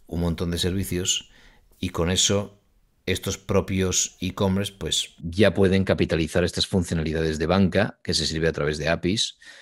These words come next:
y pueden hacer un montón de historias, crear cuentas, dar préstamos, eh, emitir tarjetas personalizadas. Es superinteresante.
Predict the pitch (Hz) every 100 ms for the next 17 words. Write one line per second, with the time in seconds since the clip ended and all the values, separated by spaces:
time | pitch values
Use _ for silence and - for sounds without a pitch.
0 | - - - 98 92 87 101 - 92 82
1 | 76 92 82 78 90 80 67 - 82 76
2 | - 104 104 107 104 101 - - - -
3 | - 101 101 - 104 101 101 98 - -
4 | - - - 82 73 90 82 78 - -
5 | - 85 - 82 - 71 - 92 92 -
6 | - _ - _ - - - 107 101 82
7 | 73 76 73 78 78